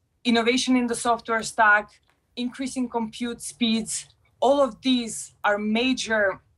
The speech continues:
technological advancements that are impacting, uh, traditional manufacturers. So what we try to do is assess,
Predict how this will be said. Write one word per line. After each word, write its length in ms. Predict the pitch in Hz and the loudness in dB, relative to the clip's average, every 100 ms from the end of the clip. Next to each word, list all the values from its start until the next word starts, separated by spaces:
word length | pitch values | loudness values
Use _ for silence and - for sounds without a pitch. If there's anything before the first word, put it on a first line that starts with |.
| _ _ _ - - | _ _ _ -20 -10
technological 680 | 185 208 208 233 233 220 226 | -8 -2 0 0 -2 -2 0
advancements 840 | 202 226 220 220 202 185 185 - _ _ | 0 -2 -2 -6 -8 -10 -10 -20 _ _
that 200 | 165 214 | -4 2
are 120 | 208 202 | 2 2
impacting, 720 | 214 190 202 - 196 190 185 _ _ _ | -2 -4 -4 -4 -6 -6 -12 _ _ _
uh, 200 | 196 190 - _ _ | 0 2 0 _ _
traditional 520 | - 208 220 220 214 190 | -12 -10 -6 -4 -2 0
manufacturers. 920 | 180 175 139 160 - - - - - _ _ _ | -2 -4 -4 -6 -8 -16 -16 -18 -18 _ _ _
So 440 | - - 220 214 - | -10 2 4 4 0
what 240 | 214 - | -6 -6
we 120 | 302 370 | -6 -6
try 320 | - 269 247 | 0 0 0
to 140 | 247 | -6
do 420 | 220 214 208 202 156 _ _ _ | -12 -6 -6 -6 -12 _ _ _
is 220 | 214 196 | -8 -6
assess, 600 | 208 208 247 214 214 - | -6 -2 2 2 0 -6